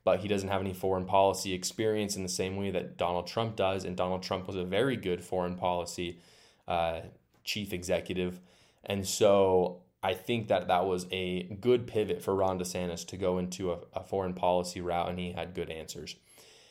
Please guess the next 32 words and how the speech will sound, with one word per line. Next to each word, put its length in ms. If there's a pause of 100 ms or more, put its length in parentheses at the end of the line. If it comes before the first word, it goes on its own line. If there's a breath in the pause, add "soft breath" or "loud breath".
(300 soft breath)
The 420
message 800
from 440
Ron 360
DeSantis 540
was 120
very 220
simple, 500 (1120)
which 240
was, 320 (100)
"I 180
don't 220
talk 400
about 300
doing," 480
and 160
this 120
is 80
something 240
that 120
people 460 (640 soft breath)
in 120
other 160
podcasts 760
and 140
other 100
political 320
commentators 540
have 100
mentioned, 440
especially 400
about, 360